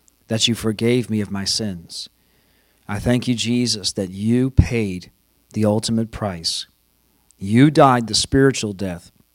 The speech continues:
so that even though my body will die, the Bible says, I will have life forever. My spirit will live forever with you. I thank you, Jesus. And we just take it together.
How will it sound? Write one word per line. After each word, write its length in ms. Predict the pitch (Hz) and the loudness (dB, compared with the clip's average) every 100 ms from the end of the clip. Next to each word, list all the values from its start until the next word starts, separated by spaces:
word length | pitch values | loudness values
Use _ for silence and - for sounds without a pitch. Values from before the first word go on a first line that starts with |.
| _ _ _ _ - - - | _ _ _ _ -18 -12 -4
so 160 | 113 | -2
that 120 | 107 | 0
even 280 | 110 120 139 | 0 2 4
though 400 | 135 135 147 165 - - - - | 8 8 8 4 -6 -20 -20 -8
my 180 | 95 98 | -2 -2
body 380 | 90 104 117 131 | 0 2 4 4
will 160 | 135 | 2
die, 320 | 131 135 127 113 | 4 6 6 4
the 100 | 101 | 0
Bible 320 | 101 101 101 | -2 -4 -4
says, 460 | - 87 71 - - | -6 -6 -8 -10 -6
I 100 | 104 | -2
will 140 | 101 92 | -2 -2
have 180 | 101 | -6
life 340 | 92 104 113 113 | -2 0 0 -2
forever. 880 | - 110 - - 127 113 98 78 - _ _ _ _ _ _ _ | -6 -10 -8 0 0 0 -8 -8 -12 _ _ _ _ _ _ _
My 180 | 98 104 | -4 0
spirit 560 | 107 - 139 143 151 117 | 0 4 6 6 6 2
will 160 | 107 | -4
live 260 | 101 113 113 | 0 0 0
forever 500 | - - 104 101 101 | -6 -8 -6 -4 -6
with 280 | 101 98 - | -8 -10 -10
you. 280 | 82 78 - _ _ _ - | -12 -12 -18 _ _ _ -8
I 80 | 92 | -8
thank 340 | - 98 98 | -6 -6 -6
you, 100 | 110 | -8
Jesus. 680 | 98 92 87 - - - - _ _ _ | -8 -10 -10 -12 -12 -14 -14 _ _ _
And 120 | - | -16
we 60 | 92 | -12
just 180 | 95 | -12
take 200 | - 92 | -12 -14
it 80 | 95 | -14
together. 400 | 98 90 85 80 | -18 -18 -20 -20